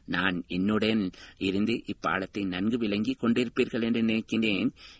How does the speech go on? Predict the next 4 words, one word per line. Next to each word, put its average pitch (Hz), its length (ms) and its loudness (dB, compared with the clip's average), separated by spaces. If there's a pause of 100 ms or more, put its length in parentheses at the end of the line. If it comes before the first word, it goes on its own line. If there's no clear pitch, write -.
இப்பாடத்தை 107 640 4
விளங்கி 127 320 4
கொண்டிருப்பீர்கள் 139 800 2 (100)
போல 143 420 2